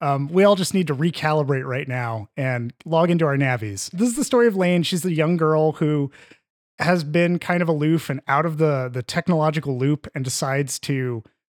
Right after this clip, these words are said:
um, when a, a student at her school commits suicide, she decides to get a, uh, a new Navi system, start connecting to the wired, which is the internet. And everybody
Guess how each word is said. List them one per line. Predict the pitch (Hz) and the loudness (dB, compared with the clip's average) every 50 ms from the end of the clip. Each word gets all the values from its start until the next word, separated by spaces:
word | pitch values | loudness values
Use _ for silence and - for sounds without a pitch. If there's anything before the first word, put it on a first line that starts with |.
| _ _ _ _ - - | _ _ _ _ -8 -4
um, | 131 131 123 131 139 | -4 -4 -4 -2 -2
when | 143 147 | -2 -2
a, | 143 131 - | -2 -2 -4
a | 160 135 | -6 -6
student | - - - - 156 156 160 160 160 | -6 -6 -6 -4 -2 -2 -2 -2 -2
at | 147 143 127 | -4 -4 -4
her | - 143 | -4 -6
school | 131 - - 156 151 156 156 139 | -4 -4 -4 -2 0 0 -2 -2
commits | - - 151 135 131 - | -2 -4 -4 -4 -4 -4
suicide, | - - 143 147 151 - 190 175 165 170 165 - | -4 -2 0 0 0 0 0 0 0 0 -2 -2
she | 156 | -4
decides | 143 139 - - 143 143 135 - - | -6 -6 -4 -2 -2 -2 -4 -6 -6
to | - 143 | -6 -6
get | 123 113 131 131 143 160 _ _ - | -6 -4 -4 -2 -4 -4 _ _ -10
a, | 151 135 135 131 131 123 120 123 - | -6 -4 -2 -2 -2 -2 -4 -6 -6
uh, | 127 123 120 117 113 117 143 135 | -6 -6 -6 -6 -6 -8 -6 -2
a | |
new | 131 147 151 143 | 0 0 2 2
Navi | 135 123 123 131 139 156 151 | 0 0 -2 -2 -2 -2 -2
system, | - - 165 - - 190 180 180 180 175 _ _ _ _ _ _ - | -2 -4 -4 -2 0 0 2 2 2 0 _ _ _ _ _ _ -12
start | - - 151 156 | -6 -6 -6 -6
connecting | - - 156 151 139 131 - 170 160 151 | -2 -2 -2 0 0 -2 0 0 0 0
to | 135 - 165 156 | 0 0 -2 -2
the | 135 135 | -2 -2
wired, | 127 123 120 117 123 135 143 156 156 139 | -4 -4 -2 -2 -2 0 0 0 -2 0
which | 135 139 - - | -2 -2 -2 -2
is | 123 107 101 | -6 -6 -6
the | 123 117 | -8 -6
internet. | 127 156 190 190 190 185 180 - - - _ _ _ _ _ _ _ _ - | -4 -2 0 0 0 0 -2 -4 -10 -20 _ _ _ _ _ _ _ _ -2
And | 151 147 151 151 151 143 143 | 0 2 2 2 2 0 -2
everybody | 175 - 151 147 180 180 165 190 190 185 180 180 185 180 180 | -2 -2 -2 0 0 0 2 2 2 2 2 2 0 0 -2